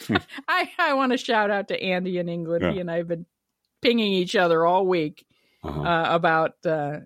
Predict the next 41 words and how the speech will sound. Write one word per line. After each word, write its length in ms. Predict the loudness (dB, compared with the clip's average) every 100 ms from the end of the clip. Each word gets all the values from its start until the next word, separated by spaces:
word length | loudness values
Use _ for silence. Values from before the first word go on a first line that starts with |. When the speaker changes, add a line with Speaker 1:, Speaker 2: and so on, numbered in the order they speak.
| -20
Speaker 2:
Theresa 380 | -2 0 2 2
May 420 | 2 4 4 4
and 240 | 2 0 -4
ukip 720 | -2 0 0 0 2 2 0 0
and 300 | 0 0 -2
all 180 | 0 4
the 100 | 2
craziness 720 | 0 0 2 2 2 0 0
that's 160 | -4 -8
going 280 | -2 -2 0
on 180 | -4 -4
over 200 | -6 -6
there. 100 | 2
Speaker 1:
Well, 100 | 2
I 40 |
believe 240 | 4 0 0
he 100 | 0
told 280 | 2 2 2
me 80 |
that 180 | 2 0 -2
we 180 | -2 2
have 120 | 2
a 40 |
center-left, 840 | 0 0 0 0 2 0 0 -8 -18 _ -2
um, 380 | 0 0 -2 -4
country, 460 | -2 0 0 -2 -4 _
and 80 | -2
they 80 | 0
have 120 | 2
a 40 | -2
centre, 640 | 0 0 0 0 2 0 0
R 200 | 0 0
E, 280 | -4 -6 -8 _
left 260 | -2 -2 -4
country. 380 | -6 -4 0 0
Speaker 2:
<laughs> 60 | 0 -2 0 0 0 0 -2 0
Speaker 1:
And 140 | 0
I 40 | 2
was 120 | 2
gonna 200 | 2 0
say, 260 | 2 0